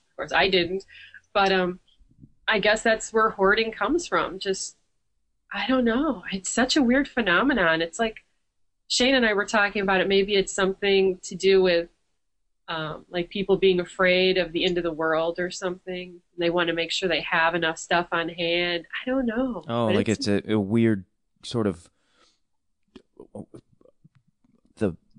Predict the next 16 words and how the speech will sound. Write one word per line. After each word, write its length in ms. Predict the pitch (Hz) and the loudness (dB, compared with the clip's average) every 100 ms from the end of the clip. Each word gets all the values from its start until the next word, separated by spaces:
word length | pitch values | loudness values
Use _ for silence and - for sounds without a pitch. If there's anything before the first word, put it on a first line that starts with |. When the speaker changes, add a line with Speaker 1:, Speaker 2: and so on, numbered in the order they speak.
| _ _ _ _ _ - | _ _ _ _ _ -6
Speaker 2:
survival 640 | - 123 95 123 143 123 | 0 0 2 2 4 4
mechanism 600 | 110 104 104 101 104 95 | 4 2 2 2 2 0
got 240 | 92 90 - | 2 0 0
subverted. 600 | 87 82 110 117 85 82 - | -8 -2 2 2 2 -2 -4
<laughs> 80 | - - - | -2 -2 -2
It's 320 | - 151 - | -4 -6 -6
like 280 | 151 131 131 - | -4 -4 -8 0
Speaker 1:
Yeah, 680 | 240 285 320 294 240 202 - | 2 4 2 2 2 -4 -8
like, 220 | 208 220 | -6 -2
a, 20 | 214 | 0
Speaker 2:
That's 160 | 214 | 0
Speaker 1:
it's 200 | 233 - | -2 0
like 140 | 240 220 | -2 0
a 40 | 202 | 0
mutation 880 | 226 - _ 214 254 - 214 180 165 | 0 -6 _ 2 2 2 2 4 4
of 280 | 170 165 | 0 -2